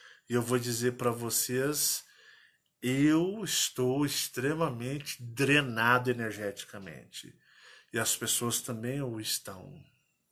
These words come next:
É uma coisa que você fala, "Pô, isso é surreal, Marcelo." Cara, o teu espírito sabe.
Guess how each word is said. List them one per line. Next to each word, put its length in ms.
É 60
uma 160
coisa 320
que 140
você 260
fala, 300
"Pô, 140
isso 180
é 40
surreal, 540
Marcelo." 640
Cara, 220
o 40
teu 240
espírito 800
sabe. 680